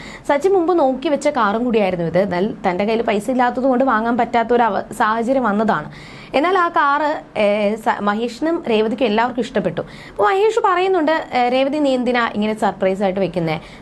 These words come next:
സച്ചിയോട് ഇപ്പൊ തന്നെ വിളിച്ച് പറഞ്ഞാൽ പോരെ?" എന്നാൽ ഇപ്പൊ പറയാൻ പാടില്ല. സച്ചേട്ടന്റെ ആ ഒരു, ആ, സച്ചേട്ടൻ എങ്ങനെ പ്രതികരിക്കുമെന്ന് പറയാൻ പറ്റത്തില്ല.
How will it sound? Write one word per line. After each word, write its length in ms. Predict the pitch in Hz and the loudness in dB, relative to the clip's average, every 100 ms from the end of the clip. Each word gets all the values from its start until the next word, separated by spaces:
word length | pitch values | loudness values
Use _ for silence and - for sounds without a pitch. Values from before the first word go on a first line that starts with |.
| - | -4
സച്ചിയോട് 300 | 202 233 247 | 0 2 0
ഇപ്പൊ 140 | 240 | 0
തന്നെ 180 | 226 254 | 0 2
വിളിച്ച് 220 | 233 226 | 0 0
പറഞ്ഞാൽ 340 | 226 180 185 196 | 0 0 0 0
പോരെ?" 360 | 190 160 151 - - - | 0 0 0 -4 -12 0
എന്നാൽ 240 | 262 370 427 | 2 4 2
ഇപ്പൊ 200 | - 392 | 2 0
പറയാൻ 320 | 349 320 330 | 0 0 0
പാടില്ല. 480 | 285 254 247 220 294 | 0 0 0 0 0
സച്ചേട്ടന്റെ 680 | 277 226 247 240 262 254 | -2 -2 0 0 0 2
ആ 120 | 254 | 2
ഒരു, 360 | 233 240 269 - - | 2 0 -2 -4 0
ആ, 360 | 185 185 - | 0 0 -2
സച്ചേട്ടൻ 360 | 196 196 240 262 | -2 -2 0 0
എങ്ങനെ 260 | 220 254 | 0 -2
പ്രതികരിക്കുമെന്ന് 680 | 285 233 233 269 269 277 262 | -2 0 0 0 0 0 2
പറയാൻ 280 | 233 208 233 | 0 0 -2
പറ്റത്തില്ല. 420 | 208 165 160 - | -2 -4 -6 -6